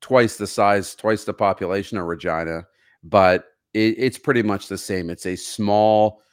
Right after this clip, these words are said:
it's a community atmosphere. It's all of those things, right? It's, uh, very cozy. Uh, the fan base is extremely passionate.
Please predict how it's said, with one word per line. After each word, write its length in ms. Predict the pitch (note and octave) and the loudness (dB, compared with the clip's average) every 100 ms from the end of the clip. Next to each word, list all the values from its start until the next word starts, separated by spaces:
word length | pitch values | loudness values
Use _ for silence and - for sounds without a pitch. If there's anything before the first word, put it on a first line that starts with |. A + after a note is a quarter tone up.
| _ _ - | _ _ -8
it's 220 | G2 - | -6 -6
a 80 | F#2+ | -8
community 720 | - A#2 G#2+ A#2+ A#2 A2 G#2 | -6 -2 0 2 2 4 4
atmosphere. 960 | G2+ G#2 G2+ F#2+ - G#2+ G2+ F#2+ G2 G2 | 4 4 -2 -10 -8 -2 0 0 -2 -2
It's 560 | F#2 F2+ F2+ - - - | -2 0 -2 -8 -18 -2
all 320 | G#2 A2+ B2 | 4 4 4
of 120 | G#2 | 0
those 300 | G#2 G2+ F#2+ | -2 -2 -4
things, 380 | - A2 F2+ E2+ | -4 -2 -2 -6
right? 280 | F#2 F#2+ G2+ | -2 0 0
It's, 360 | F#2 - - - _ _ _ _ | -4 -6 -14 -20 _ _ _ _
uh, 260 | G#2 G#2+ G2+ | 0 0 0
very 300 | G2+ A2+ G#2+ | 0 2 2
cozy. 840 | - A#2+ A#2+ A#2+ G2+ A2+ G#2+ G#2+ - | 0 2 2 2 0 2 2 0 0
Uh, 160 | G2+ | -2
the 160 | F#2 F#2+ | -2 -8
fan 400 | - A2+ A2 A2 | 0 2 2 2
base 260 | A2 A2 | 2 0
is 140 | A2 F2+ | -4 -10
extremely 640 | - - A2+ A2 G#2 G2 | -12 -8 -2 0 0 -4
passionate. 800 | - G#2+ G2+ G2 - G#2+ G#2 G2+ | 0 4 4 2 -4 -2 0 -2